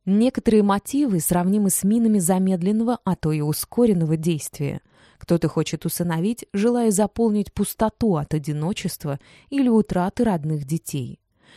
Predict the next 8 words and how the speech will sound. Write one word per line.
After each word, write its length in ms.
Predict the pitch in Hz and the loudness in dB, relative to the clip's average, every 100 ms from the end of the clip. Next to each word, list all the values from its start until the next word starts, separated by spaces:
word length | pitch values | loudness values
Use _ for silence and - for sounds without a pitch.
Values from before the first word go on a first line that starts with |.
| - - | -10 0
Нередко 520 | 190 202 220 - 180 | 4 4 2 0 0
ребенка 460 | 170 160 185 - | 0 0 -2 -2
из 120 | 170 135 | -2 0
детдома 500 | 160 151 147 214 214 | -2 -2 -2 -2 -4
хотят 380 | 147 - 139 | -6 -6 -6
взять 340 | 139 147 156 151 | -4 -2 -2 -2
в 40 | |
семью 480 | - 156 151 170 | -4 -2 -2 -2